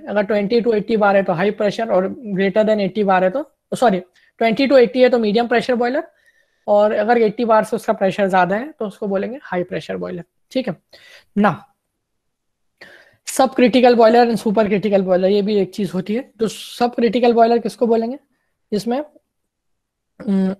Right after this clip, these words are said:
प्रेशर जो है वो less than two twenty one point one बार रहता है। ठीक है, and सुपर क्रिटिकल, अ, बॉयलर में pressure greater than two twenty one point one bar। Now what is this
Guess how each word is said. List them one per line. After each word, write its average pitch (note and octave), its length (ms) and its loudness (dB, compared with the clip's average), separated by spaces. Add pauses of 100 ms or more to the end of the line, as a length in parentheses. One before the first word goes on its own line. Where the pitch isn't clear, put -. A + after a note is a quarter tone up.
(760)
प्रेशर A3 340 6
जो B3 120 4
है A#3 80 0
वो C4 120 -4
less A3+ 200 -6
than A#3 220 -8
two A#3+ 160 -12
twenty G3+ 280 -12
one F#3+ 220 -10
point G3 180 -10
one F3 120 -10
बार D#3 180 -8
रहता D#3+ 220 -16
है। F#3 60 -12
ठीक A#3 180 -10
है, D#3+ 120 -12 (500)
and G#3+ 340 -8
सुपर A#3 280 2
क्रिटिकल, A#3 380 4
अ, - 720 -6 (480)
बॉयलर G#3+ 300 4
में B3+ 100 0
pressure A3+ 340 2
greater G3+ 300 2
than A3 260 0
two G#3+ 140 -4
twenty F#3+ 300 -6
one F#3 160 -8
point F#3+ 160 -4
one E3+ 120 -6
bar। E3 160 -4
Now G3 140 -2
what A3+ 180 4
is A#3+ 100 -2
this A#3+ 220 -2